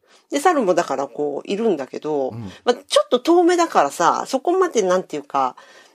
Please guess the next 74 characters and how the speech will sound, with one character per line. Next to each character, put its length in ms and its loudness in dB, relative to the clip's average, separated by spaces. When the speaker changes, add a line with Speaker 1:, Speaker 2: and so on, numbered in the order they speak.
Speaker 1:
あ 160 -2
の、 400 -8
す 220 -2
ご 180 0
い 40 0
詳 260 0
細 200 4
が 120 2
見 200 0
え 60 4
る 100 -4
わ 120 -2
け 100 -6
じ 80 -8
ゃ 60 -6
な 100 -2
い 60 0
ん 60 -4
だ 100 -10
け 120 -12
ど、 440 -4
ま 60 -2
あ、 20 4
山 240 4
か 140 2
ら 60 0
見 180 -2
え 60 4
る 100 -4
ん 20 -8
で 100 -6
す 120 -8
よ 40 0
ね、 100 2
歩 180 0
い 80 -6
て 100 -14
る 120 -14
と。 200 -12
Speaker 2:
う 100 -8
ん。 300 -6
Speaker 1:
ま 240 2
ず、 400 0
基 160 0
本、 340 0
白 320 -4
人 220 0
女 120 -2
性 380 0
だ 100 2
け 140 0
だ 60 2
よ 80 -2
ね、 80 -16
入 180 -8
っ 40 -14
て 160 -10
ん 60 -20
の。 80 -20
Speaker 2:
マ 300 4
ジ？ 180 -6
Speaker 1:
そ 120 4
う 40 2
そ 140 -2
う 20 -4
そ 140 -2
う 20 -2
そ 140 -2
う 40 0
そ 200 -2
う。 40 -4
そ 180 2
れ 40 0
で、 400 -2